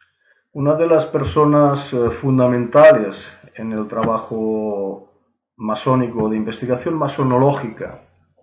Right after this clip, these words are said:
más importantes del mundo, es el hermano Patrick Négrier, francés. Fue venerable maestro de la Logia de Investigación Villard de Jaunecourt,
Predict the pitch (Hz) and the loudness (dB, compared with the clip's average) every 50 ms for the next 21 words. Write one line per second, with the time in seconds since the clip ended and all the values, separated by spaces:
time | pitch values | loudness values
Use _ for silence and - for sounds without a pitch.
0 | _ _ _ _ _ _ _ _ _ - _ _ _ 135 143 143 - 180 165 160 | _ _ _ _ _ _ _ _ _ -20 _ _ _ -4 -2 0 0 0 0 0
1 | 160 147 156 160 160 156 160 139 135 127 120 123 143 - 147 123 123 123 - - | 0 0 0 -2 -2 -2 -2 -2 -2 -2 0 0 0 0 0 -2 -2 -4 -6 -8
2 | - - - - _ _ _ _ _ _ _ 131 127 131 131 131 - - - _ | -12 -16 -20 -20 _ _ _ _ _ _ _ -6 -4 -4 -4 -6 -10 -18 -20 _
3 | - 127 127 127 127 127 127 123 127 127 127 123 123 123 127 127 127 123 - - | -4 -2 -2 0 2 2 2 2 2 2 2 4 4 4 2 2 0 -2 -2 -2
4 | 120 113 - 143 143 135 113 107 104 101 110 113 110 110 113 - - _ _ _ | -4 -4 -4 -4 -4 -4 -4 -4 -4 -4 -4 -4 -4 -4 -6 -10 -16 _ _ _
5 | - - 104 104 101 - - 123 117 123 131 - - - _ _ _ _ _ _ | -14 -10 -10 -10 -10 -8 -8 -6 -6 -6 -6 -10 -16 -20 _ _ _ _ _ _
6 | _ _ _ _ _ _ _ - - - - 139 127 127 131 127 123 123 123 - | _ _ _ _ _ _ _ -20 -20 -8 -4 -2 0 0 0 0 0 -2 -2 -6
7 | - - - _ - 127 127 131 123 127 135 143 143 135 127 127 131 143 - - | -12 -20 -20 _ -8 -6 -4 0 0 0 2 2 0 0 0 0 -2 -2 -4 -6
8 | 165 135 123 113 110 110 113 110 110 - 123 113 113 113 110 107 107 - 123 110 | -4 -4 -2 -2 -2 -4 -4 -4 -6 -6 -8 -6 -6 -6 -6 -8 -8 -8 -8 -6
9 | 110 104 - - 120 113 110 104 110 110 110 107 104 104 - 110 101 98 95 95 | -6 -8 -6 -8 -8 -8 -6 -6 -6 -6 -6 -8 -10 -10 -12 -12 -12 -12 -14 -10
10 | - 165 165 160 - - - | -6 -4 -4 -4 -4 -8 -14